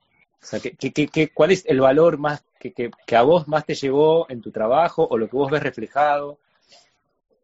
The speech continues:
¿Y por qué te parece así uno de los mejores regalos que podemos hacer a fin de año?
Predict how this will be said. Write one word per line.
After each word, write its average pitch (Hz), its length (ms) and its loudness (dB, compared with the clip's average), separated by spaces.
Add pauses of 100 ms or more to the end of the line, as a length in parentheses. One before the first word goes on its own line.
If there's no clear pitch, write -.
¿Y 120 140 -8
por 110 240 -2
qué 143 160 0
te 147 100 -2
parece 127 340 -2 (220)
así 127 540 -6 (640)
uno 143 200 2
de 139 40 2
los 127 120 2
mejores 165 320 0
regalos 151 260 2
que 131 100 -10
podemos 131 240 -4
hacer 123 200 -2
a 113 60 -2
fin 120 180 -10
de 110 100 -6
año? 98 240 -8